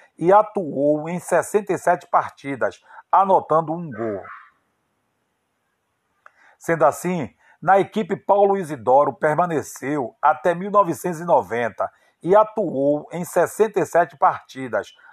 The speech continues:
anotando um gol. Em seguida,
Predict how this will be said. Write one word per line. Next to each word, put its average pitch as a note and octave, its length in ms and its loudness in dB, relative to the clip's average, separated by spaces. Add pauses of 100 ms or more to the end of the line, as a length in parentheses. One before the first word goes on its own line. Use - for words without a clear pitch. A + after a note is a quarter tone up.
(140)
anotando D3+ 800 2
um F3 220 -10
gol. A2+ 400 -12 (1800)
Em F#3 160 0
seguida, C#3+ 680 -2